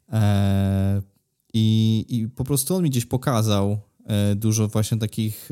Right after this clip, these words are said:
e, starych, dobrych filmów, gdzie naprawdę to są filmy, które rozwalają mózg, jeżeli chodzi o,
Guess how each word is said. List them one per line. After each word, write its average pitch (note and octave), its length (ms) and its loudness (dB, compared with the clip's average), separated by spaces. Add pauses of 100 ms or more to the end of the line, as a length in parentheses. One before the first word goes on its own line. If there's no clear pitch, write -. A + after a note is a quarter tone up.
e, G#2 340 -2
starych, G#2+ 500 0
dobrych G#2+ 340 2
filmów, A2+ 420 0
gdzie A2+ 180 0
naprawdę A2+ 600 -2
to A2+ 120 -8
są A#2 440 -4
filmy, A#2+ 560 -4
które A#2+ 240 -4
rozwalają A#2+ 580 -2
mózg, A2 440 -2
jeżeli F#2+ 260 -4
chodzi G2+ 360 -4
o, F#2+ 260 -4